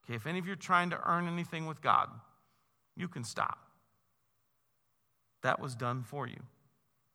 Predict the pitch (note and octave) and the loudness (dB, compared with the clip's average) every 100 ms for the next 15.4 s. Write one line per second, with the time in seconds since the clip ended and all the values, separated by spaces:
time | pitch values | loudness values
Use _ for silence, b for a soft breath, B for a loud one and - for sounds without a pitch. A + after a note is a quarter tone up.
0 | _ - D3 - - - _ _ _ b | _ -6 -6 -6 -12 -18 _ _ _ b
1 | b b b b C#3+ G#3 D3+ C3+ B2+ C#3+ | b b b b -2 4 8 6 4 0
2 | F#3+ F#3 - G3 G3+ G3+ G#3 E3+ E3+ D#3+ | 0 -4 -6 -4 -4 -6 -8 -4 -2 -4
3 | - E3 C#3 A#2+ A#2+ C3 C#3 b b _ | -2 2 4 2 0 -4 -8 b b _
4 | - E3 C#3 C#3 C#3 C#3+ - _ - D#3 | -4 0 0 0 -8 -12 -16 _ 4 6
5 | B2+ A#2 A2+ C3 C3 - _ _ _ _ | 6 4 0 -4 -12 -20 _ _ _ _
6 | A#2+ B2+ A#2+ A2+ G#2+ - - - - _ | 0 6 6 4 -10 -12 -14 -16 -20 _
7 | _ _ _ _ _ _ _ _ _ _ | _ _ _ _ _ _ _ _ _ _
8 | - F3 F3+ F3+ F3 G3 G#3 A2+ - - | -4 -4 -4 -8 -8 -2 -2 -2 -12 -20
9 | _ _ _ _ _ _ _ B B A#3 | _ _ _ _ _ _ _ B B -2
10 | G#3+ A3+ F#3 G3 F#3 F#3 D#3+ D3 D3+ C#3+ | 0 0 6 10 10 8 -6 2 2 2
11 | C3 A#2+ - B B - E3 C#3+ F3+ A3 | -2 -2 -8 B B 0 0 8 12 12
12 | B3+ G3+ F#3+ - - A#3 A3+ E3+ F#3 F3+ | 12 8 -4 -6 -6 -2 -2 -2 6 6
13 | D#3 - A3 B3 B3+ A3 A3+ A#3+ F3+ - | 6 4 8 10 8 6 2 0 -4 -4
14 | A3+ A#3 A3+ F#3 F#3+ G#3 G#3+ G#3+ F3 F#3+ | -2 0 0 -2 6 8 8 6 -2 -6
15 | D3 A2 - - | -8 -10 -12 -20